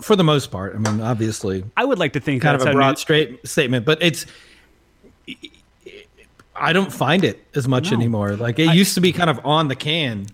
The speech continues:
Speaker 2: Well, and
Speaker 1: And it
Speaker 2: that's because people would buy it when it would come in, and they, they would make the beer, and hype cult-, hype beer culture being what it is, people don't wanna commit to making the same beer over and over again,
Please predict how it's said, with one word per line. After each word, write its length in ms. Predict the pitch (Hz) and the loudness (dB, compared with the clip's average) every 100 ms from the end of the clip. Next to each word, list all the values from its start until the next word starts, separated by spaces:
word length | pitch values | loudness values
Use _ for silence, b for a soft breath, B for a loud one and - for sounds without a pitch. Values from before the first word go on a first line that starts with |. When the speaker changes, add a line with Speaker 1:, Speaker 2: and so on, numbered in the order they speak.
| - | -6
Speaker 2:
Well, 280 | 139 123 127 | 0 2 2
and 100 | 135 | 0
Speaker 1:
And 60 | 127 | 0
it 80 | |
Speaker 2:
that's 140 | 127 - | 0 -2
because 300 | 131 127 113 | -2 -2 -2
people 260 | 131 131 123 | -4 -2 -4
would 120 | 117 | -4
buy 260 | 120 113 | -4 -2
it 100 | 135 | -4
when 120 | 131 117 | -4 -6
it 20 | |
would 140 | 113 | -8
come 200 | - 123 | -8 -4
in, 400 | 127 151 104 131 - | -2 -4 -4 -8 -8
and 200 | 113 110 | -8 -6
they, 160 | 107 104 - _ B B B | -6 -8 -12 _ B B B
they 80 | 113 | -4
would 80 | 110 | -2
make 180 | 120 | -4
the 60 | 143 | -4
beer, 340 | 120 110 151 - | -6 -4 -6 -8
and 180 | 107 104 | -10 -8
hype 320 | - 135 - | -6 -6 -6
cult-, 280 | - 135 - | -6 -6 -4
hype 260 | 135 139 | -6 -4
beer 180 | 127 131 | -4 -6
culture 260 | - 135 131 | -6 -8 -4
being 220 | 131 131 | -2 -2
what 140 | 123 | -2
it 100 | 117 | -2
is, 180 | 160 175 | -4 -4
people 220 | - 127 | -4 -4
don't 140 | 127 131 | -4 -4
wanna 140 | 131 | -6
commit 460 | - 117 110 127 - | -6 -4 -4 -4 -6
to 100 | 135 | -6
making 320 | 120 120 123 | -4 -4 -6
the 100 | 117 | -6
same 220 | 120 120 | -6 -6
beer 220 | 113 117 117 | -4 -4 -4
over 160 | 110 | -4
and 80 | 107 | -2
over 180 | 151 143 | -2 0
again, 320 | 107 107 113 | -2 -4 -4